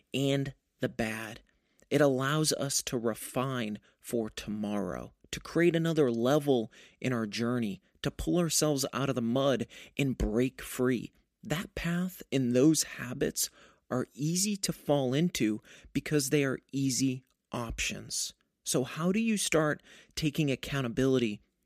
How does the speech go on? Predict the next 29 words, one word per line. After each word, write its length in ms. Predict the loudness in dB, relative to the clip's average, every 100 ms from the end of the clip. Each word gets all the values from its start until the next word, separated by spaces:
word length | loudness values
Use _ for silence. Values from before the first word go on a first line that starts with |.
| _
for 180 | -2 -2
your 240 | 0 -4
choices? 800 | -4 -4 -2 -2 -4 -4 -4 -4 _ _ _ _ _ _ -16
How 200 | -2 2
do 80 | 4
you 260 | 4 2 -2
track 720 | -4 -4 -2 -2 -6 -10 -18 _ -20 -20 _ -8
bad 280 | -6 -4 -6
habits 640 | -6 -6 -4 -4 -4 -6 -6 _
and 120 | -4 -2
triggers? 720 | 0 0 0 -4 -4 -6 -6 _ _ _ _ _
How 240 | -6 -2
do 80 | 0
you 200 | 2 0
shift 680 | 0 0 2 0 0 -8 -16 _ -6
those 320 | 0 0 0
habits? 640 | -2 -4 -8 -6 -4 -4 -6 _ _ _ _ _ _ -14
Number 400 | -4 0 2 2
one, 440 | 2 0 0 0 -4 -6
you 220 | -2 0
need 320 | 2 0 -2
to 120 | -4
recognize 840 | -4 -2 -4 -4 -2 -2 0 -2 -4 _
your 200 | -6 -4
choices. 920 | -4 -6 -4 -4 -2 -4 -4 -4 -2 -4 _ -8
As 240 | -4 0
I 80 | 2
mentioned 400 | 2 0 0 -2
earlier, 480 | 0 0 0 -2 -4